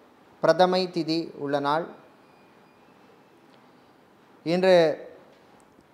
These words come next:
முழு நாளும் பூர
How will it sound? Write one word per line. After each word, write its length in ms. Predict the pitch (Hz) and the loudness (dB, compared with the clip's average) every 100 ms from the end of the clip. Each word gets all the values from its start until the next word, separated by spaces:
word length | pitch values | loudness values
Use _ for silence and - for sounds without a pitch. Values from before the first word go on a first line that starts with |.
| _ _ _ _ 160 | _ _ _ _ -2
முழு 160 | 180 190 | 2 6
நாளும் 320 | 190 196 202 - - - - - _ - - - - - - | 6 6 2 -8 -20 -20 -20 -20 _ -20 -20 -20 -18 -14 0
பூர 220 | 208 226 | 4 4